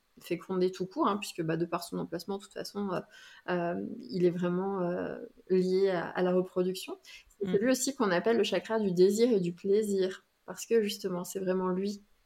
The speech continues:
Speaker 1: qui va nous permettre d'être vraiment dans notre joie, dans notre, dans notre plénitude, de mettre des actions en place qui nous nourrissent vraiment émotionnellement, en fait.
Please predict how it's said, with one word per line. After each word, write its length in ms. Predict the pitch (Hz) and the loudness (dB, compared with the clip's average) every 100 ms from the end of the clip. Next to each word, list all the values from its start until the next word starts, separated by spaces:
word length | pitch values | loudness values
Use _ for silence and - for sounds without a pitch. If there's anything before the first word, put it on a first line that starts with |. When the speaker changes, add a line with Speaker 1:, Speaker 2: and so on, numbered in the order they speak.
| _ | _
Speaker 1:
qui 160 | - 185 | -8 0
va 120 | 185 | 2
nous 140 | 202 190 | 2 2
permettre 460 | 180 185 185 196 | 2 2 0 0
d'être 200 | 185 175 | 0 0
vraiment 280 | 180 180 196 | -2 0 0
dans 180 | 196 180 | 0 2
notre 180 | 180 165 | 0 0
joie, 460 | 175 185 190 190 | 2 4 4 2
dans 260 | 180 180 180 | 2 2 2
notre, 380 | 175 165 185 175 | 0 -2 -4 -2
dans 80 | |
notre 220 | 175 170 - | -2 -4 -4
plénitude, 440 | 185 180 - 196 | -2 -2 -4 0
de 200 | 180 180 - - - | 2 0 -2 -20 0
mettre 180 | 202 202 | 4 6
des 220 | 190 185 | 6 6
actions 300 | 190 190 240 | 4 4 2
en 100 | 220 | 2
place 260 | 220 220 - | 4 2 0
qui 160 | - | 2
nous 340 | 196 202 226 254 | 6 8 10 10
nourrissent 600 | 240 202 208 208 - - - | 8 6 2 0 -4 -14 -8
vraiment 340 | 185 196 196 208 | 0 2 2 4
émotionnellement, 880 | 196 185 180 - 208 190 180 190 190 | 4 2 0 0 0 2 0 -2 -6
en 60 | |
fait. 340 | - - - | -8 -10 -10